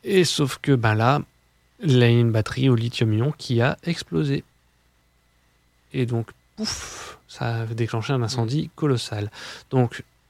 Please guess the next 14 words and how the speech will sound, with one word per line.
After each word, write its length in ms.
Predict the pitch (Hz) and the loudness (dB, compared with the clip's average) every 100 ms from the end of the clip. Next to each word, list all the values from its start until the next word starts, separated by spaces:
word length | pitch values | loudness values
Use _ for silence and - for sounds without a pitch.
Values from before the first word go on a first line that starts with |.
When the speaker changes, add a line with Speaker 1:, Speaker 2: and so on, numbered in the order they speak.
| _ _ | _ _
Speaker 1:
petit 320 | 143 135 156 | -6 -2 2
rappel 380 | 127 127 139 135 | 2 0 0 0
de 100 | 127 | 0
sécurité, 600 | 113 123 - 113 165 165 | -2 -4 -4 -4 0 -2
vous 340 | 139 117 127 139 | -2 -4 0 0
avez, 340 | 131 143 147 | 2 0 0
lorsque 300 | 127 110 - | 0 -4 -4
vous 160 | 120 117 | -4 -4
prenez, 400 | - 127 123 131 | -2 0 0 -2
surtout 520 | - - 131 - 139 | -6 -8 -8 -4 -2
lorsque 260 | 113 - 120 | -2 -4 -4
vous 100 | 113 | -4
prenez 340 | - 117 120 | -4 -2 0
l'avion, 440 | 127 127 117 120 | 0 -2 -2 -4